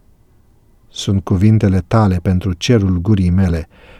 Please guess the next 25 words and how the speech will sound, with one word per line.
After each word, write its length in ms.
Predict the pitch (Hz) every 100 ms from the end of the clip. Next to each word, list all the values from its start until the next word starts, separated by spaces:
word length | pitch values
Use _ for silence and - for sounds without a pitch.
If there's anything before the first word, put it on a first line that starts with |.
| -
mai 440 | - 107 113 113 104
dulci 760 | 87 92 156 170 131 - - -
decât 480 | 95 101 113 101 98
mierea 640 | 98 135 123 92 87 87
în 200 | - 95
gura 280 | 87 107 87
mea”, 220 | 85 92
spune 320 | 85 - 92 87
Psalmul 380 | - 113 95
o 60 | 90
sută 260 | - 98 92
nouăsprezece 760 | 90 85 - - 82 85 -
cu 340 | 82 92 87 - _ _ _ -
versetul 420 | 120 - 101 92
o 80 | 90
sută 260 | 104 90
trei. 400 | 90 78 78 87 _ - - - _ - - - - - _ _ _ _ _ - -
Hrana 440 | - 131 170 107
spirituală 640 | 85 - 90 90 101 117
a 60 | 101
cuvântului 640 | - 90 110 143 117 92
lui 100 | 92
Dumnezeu 440 | 90 92 90 117 117
este 240 | 98 92
procesată 960 | - 110 110 - 104 - 135 131 110